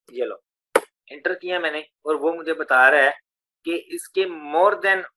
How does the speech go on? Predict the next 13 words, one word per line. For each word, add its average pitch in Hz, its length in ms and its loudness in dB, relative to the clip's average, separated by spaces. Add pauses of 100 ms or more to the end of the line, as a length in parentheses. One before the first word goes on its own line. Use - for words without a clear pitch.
one 381 260 2
zero 320 220 0 (480)
six 208 280 -8
item 160 380 -2
एक 156 200 0
दिन 147 160 -10
में 151 80 -6
sale 135 200 -2
होते 113 220 -2
हैं, 101 100 -18 (800)
ठीक 160 140 -8
है। 180 60 -2
और 180 160 -2